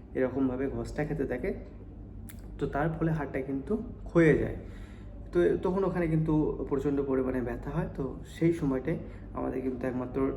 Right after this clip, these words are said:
নি রিপ্লেসমেন্ট করা ছাড়া আর কোনো উপায় থাকে না। তো নি রিপ্লেসমেন্ট কথা অর্থ হচ্ছে আপনার যে, আহ, লিকুইডটা, মানে যে আমাদের ন্যাচারাল লিকুইড থাকে, ফ্লুইড থাকে, সেটা বেরিয়ে গেলে যখন একে অপরের উপর চাপা হয়, তখন কিন্তু সেখান থেকে দুই সাইডেরই বোন কিছুটা করে কেটে ফেলে দিয়ে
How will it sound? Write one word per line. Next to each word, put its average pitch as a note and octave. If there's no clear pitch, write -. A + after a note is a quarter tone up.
নি E3
রিপ্লেসমেন্ট D3+
করা A#2
ছাড়া C3+
আর C3+
কোনো C3+
উপায় B2+
থাকে A2+
না। G#2+
তো C3
নি D3+
রিপ্লেসমেন্ট G#3+
কথা F3+
অর্থ D3+
হচ্ছে D#3+
আপনার D#3+
যে, D#3
আহ, C3+
লিকুইডটা, E3
মানে D#3+
যে C#3+
আমাদের C3+
ন্যাচারাল F3
লিকুইড D3+
থাকে, E3+
ফ্লুইড C#3+
থাকে, C3+
সেটা D3+
বেরিয়ে C#3
গেলে C3
যখন C3
একে C3
অপরের D3
উপর C3+
চাপা C#3
হয়, D3
তখন E3+
কিন্তু E3
সেখান D3+
থেকে E3+
দুই D#3+
সাইডেরই D3+
বোন D3
কিছুটা C#3
করে C3
কেটে C3+
ফেলে D3
দিয়ে D#3